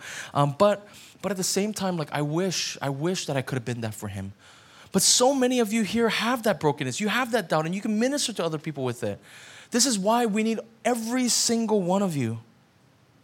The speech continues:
Look, even in your brokenness, God will heal other people.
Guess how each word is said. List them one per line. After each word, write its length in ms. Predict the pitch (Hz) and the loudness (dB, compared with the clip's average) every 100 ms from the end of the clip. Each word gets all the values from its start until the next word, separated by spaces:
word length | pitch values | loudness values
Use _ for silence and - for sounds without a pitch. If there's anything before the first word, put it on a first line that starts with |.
| - - - - - - - - _ _ _ _ _ | -20 -20 -20 -20 -20 -20 -20 -20 _ _ _ _ _
Look, 240 | 202 208 - | -2 -2 -4
even 360 | 196 233 226 226 | -2 -2 0 0
in 140 | 202 | 0
your 120 | 196 | -2
brokenness, 760 | 156 160 180 175 147 117 - - | -2 -2 -2 -2 -4 -4 -4 -4
God 300 | 147 165 156 | -2 -2 -2
will 100 | 143 | -4
heal 360 | - 175 160 139 | -2 -4 -4 -4
other 160 | 139 | -4
people. 460 | 127 139 131 107 | -4 -6 -6 -8